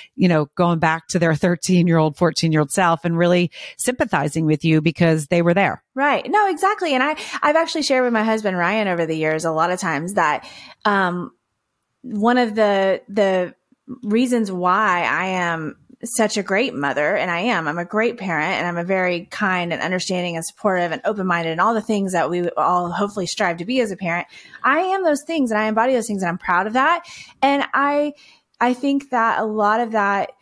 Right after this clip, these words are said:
Speaker 2: comes from, like, that extra motivation to be this really excellent, loving, open-minded parent is because, you know, I had some trouble with my <laughs> parents.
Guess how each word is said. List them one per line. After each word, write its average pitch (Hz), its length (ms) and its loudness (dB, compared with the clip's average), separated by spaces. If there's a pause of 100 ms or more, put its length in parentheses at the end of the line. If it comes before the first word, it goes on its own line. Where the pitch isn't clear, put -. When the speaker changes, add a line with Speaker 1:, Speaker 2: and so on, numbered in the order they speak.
(440)
Speaker 2:
comes 233 340 0
from, 196 320 0
like, 190 160 -2
that 190 140 0
extra 185 600 0
motivation 180 640 -2
to 202 160 -2
be 185 360 -2
this 220 260 -2
really 214 400 0
excellent, 190 440 -2
loving, 190 600 -2 (380)
open-minded 185 640 -2
parent 180 500 -2
is 202 460 -2 (520)
because, 254 720 0
you 262 100 2
know, 277 480 2 (100)
I - 100 0
had 247 360 0
some 262 200 0
trouble 294 380 -2
with 302 200 -2
my 349 180 2
<laughs> - 40 -8
parents. 208 640 0